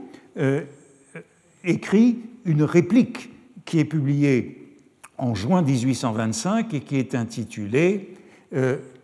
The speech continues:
Histoire de Napoléon, euh, euh, Napoléon, pardon, Napoléon et la Grande Armée en Russie, ou examen critique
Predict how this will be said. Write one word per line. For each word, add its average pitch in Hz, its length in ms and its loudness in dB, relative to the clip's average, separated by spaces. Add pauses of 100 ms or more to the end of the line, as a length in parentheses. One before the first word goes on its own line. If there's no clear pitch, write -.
(120)
Histoire 156 600 2
de 135 140 2
Napoléon, 123 760 0 (640)
euh, 123 540 -2 (840)
euh, 139 200 -8 (140)
Napoléon, 196 540 6
pardon, 123 380 0
Napoléon 160 640 4
et 120 60 -4
la 113 160 2
Grande 175 300 2
Armée 147 340 2
en 120 120 2
Russie, 175 720 0 (400)
ou 233 360 8
examen 185 580 4
critique 165 680 -4